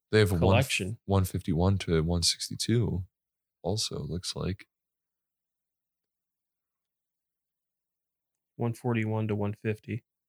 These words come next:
Speaker 2: is the, the fifteen volume set. That's what it ended on.
Speaker 1: Hmm. 'Cause it says
Speaker 2: I th-,
Speaker 1: ongoing here.
Speaker 2: I think, I, I, I don't, well, that, that's Wikipedia, so.
Speaker 1: Yeah, that's true.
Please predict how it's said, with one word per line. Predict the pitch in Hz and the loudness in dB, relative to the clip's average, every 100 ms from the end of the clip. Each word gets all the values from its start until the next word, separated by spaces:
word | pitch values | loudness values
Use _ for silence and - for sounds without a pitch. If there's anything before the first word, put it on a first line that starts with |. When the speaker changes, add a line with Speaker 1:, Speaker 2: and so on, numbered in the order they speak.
| _ _ _ _ _ _ _ _ _ _ _ _ _ _ - | _ _ _ _ _ _ _ _ _ _ _ _ _ _ -6
Speaker 2:
is | 117 107 107 | -4 -2 0
the, | 101 92 90 104 - _ _ | 0 0 -2 -4 -8 _ _
the | 120 104 | -6 -6
fifteen | - 110 - 104 | -4 -8 -6 -4
volume | 101 101 98 | -2 -4 -4
set. | 98 - 101 - _ _ _ _ _ _ _ _ _ _ | -6 -6 -6 -8 _ _ _ _ _ _ _ _ _ _
That's | 107 - 104 | -18 -14 -10
what | |
it | 104 | -10
ended | 110 107 104 | -6 -6 -6
on. | 101 104 - _ _ _ _ _ _ - | -6 -8 -10 _ _ _ _ _ _ -4
Speaker 1:
Hmm. | 87 80 90 _ _ _ | -2 -2 -4 _ _ _
'Cause | - 113 | -4 2
it | |
says | 110 175 165 - 90 | 4 4 2 2 2
Speaker 2:
I | 90 | 2
th-, | 78 | 2
Speaker 1:
ongoing | 60 62 - | -2 -4 -6
here. | - | -2
Speaker 2:
I | 156 | 0
think, | - 175 170 - | 2 2 0 -8
I, | 113 104 110 | -6 0 0
I, | 107 110 | 0 -2
I | |
don't, | 110 85 - - | -2 -4 -8 -18
well, | - 175 131 | -8 -4 -2
that, | 131 - | -4 -4
that's | 117 - | -4 -4
Wikipedia, | 104 - - 101 - - - | -8 -10 -12 -12 -10 -12 -12
so. | - - - - - _ | -10 -10 -10 -12 -16 _
Speaker 1:
Yeah, | 85 82 | -4 -2
that's | 80 - | 0 0
true. | - 78 | 0 -4